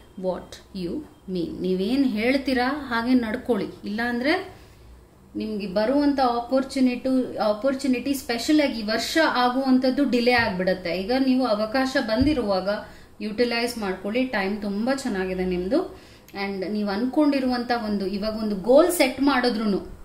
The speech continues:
ನೀವ್ ಏನೇ goal ಇವಾಗ set ಮಾಡಿದ್ರುನು ವರ್ಷದೊಳಗಡೆ ಅದು complete ಆಗುತ್ತೆ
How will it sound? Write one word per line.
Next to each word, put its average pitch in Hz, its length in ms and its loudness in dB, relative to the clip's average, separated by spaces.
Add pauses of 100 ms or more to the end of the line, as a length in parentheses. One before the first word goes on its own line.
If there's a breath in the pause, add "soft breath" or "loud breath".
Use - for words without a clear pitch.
(200)
ನೀವ್ 208 140 -2
ಏನೇ 269 300 4
goal 254 260 6
ಇವಾಗ 240 220 2
set 226 300 -4
ಮಾಡಿದ್ರುನು 214 720 -2 (300 loud breath)
ವರ್ಷದೊಳಗಡೆ 226 880 -4
ಅದು 214 180 -2
complete 180 460 -6
ಆಗುತ್ತೆ 160 340 -6